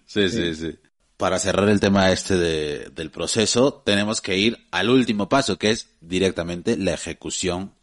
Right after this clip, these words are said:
Speaker 1: del branding. Esto tiene que ver mucho con
Speaker 2: Ujú.
Speaker 1: desarrollar el mensaje y el eslogan de la marca, que son dos cosas distintas. ¿Qué entiendes tú por
Speaker 2: Exacto.
Speaker 1: mensaje y por eslogan, José?
Speaker 2: Las frases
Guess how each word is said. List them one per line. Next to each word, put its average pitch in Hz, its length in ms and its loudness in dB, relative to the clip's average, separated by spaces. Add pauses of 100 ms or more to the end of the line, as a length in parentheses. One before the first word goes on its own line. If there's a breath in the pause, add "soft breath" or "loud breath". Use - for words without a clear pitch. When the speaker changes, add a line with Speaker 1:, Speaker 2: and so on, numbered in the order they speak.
(120)
Speaker 1:
del 76 160 -10
branding. 82 460 0 (640 soft breath)
Esto 104 100 -6
tiene 131 180 2
que 117 100 0
ver 117 120 4
mucho 131 300 2
con 127 240 2
Speaker 2:
Ujú. 104 80 -4
Speaker 1:
desarrollar 104 680 0
el 98 180 -2
mensaje 90 680 -4 (200)
y 101 160 -2
el 95 200 0
eslogan 101 800 0
de 82 80 -6
la 78 140 -6
marca, 117 400 0
que 80 120 -10
son 95 360 -4
dos 92 280 0
cosas 101 600 -6 (240)
distintas. - 680 -6 (300)
¿Qué 160 80 0
entiendes 160 460 0
tú 143 180 2
por 131 120 4
Speaker 2:
Exacto. 107 120 2
Speaker 1:
mensaje 127 340 0
y 127 60 2
por 101 180 2
eslogan, 85 540 0
José? 73 400 -12 (480)
Speaker 2:
Las 120 240 -4
frases 170 400 -4